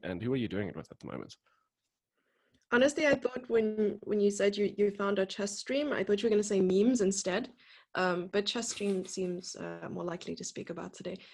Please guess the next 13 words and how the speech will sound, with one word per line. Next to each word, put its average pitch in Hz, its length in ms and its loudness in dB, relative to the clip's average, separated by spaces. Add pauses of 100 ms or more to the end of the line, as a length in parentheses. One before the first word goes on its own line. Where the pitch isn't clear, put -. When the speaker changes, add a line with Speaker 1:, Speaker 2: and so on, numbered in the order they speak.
(160)
Speaker 2:
Um, 233 380 4 (180)
so 285 560 4 (440)
last 277 540 2
year, 175 320 0
I - 60 -4
think - 140 -8
it 415 60 2
was 370 120 4
last 233 260 2
year, 190 80 0
two 202 180 -6
years 202 160 0
ago, 175 220 -2